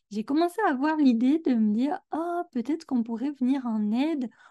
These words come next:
aux populations, ou du moins aux, aux gens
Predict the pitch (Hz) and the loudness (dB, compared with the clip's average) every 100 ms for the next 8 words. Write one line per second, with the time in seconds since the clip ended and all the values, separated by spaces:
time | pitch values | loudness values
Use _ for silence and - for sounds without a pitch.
0 | _ - 220 - 269 269 285 262 233 - | _ -8 -6 -4 -4 -2 -2 -2 -6 -4
1 | 277 320 339 285 226 226 247 302 370 - | -2 0 2 2 4 6 6 4 0 -2
2 | 220 214 220 214 - - - _ 220 214 | 0 0 0 -4 -10 -20 -20 _ -4 0
3 | 214 214 220 277 349 | 0 0 2 2 2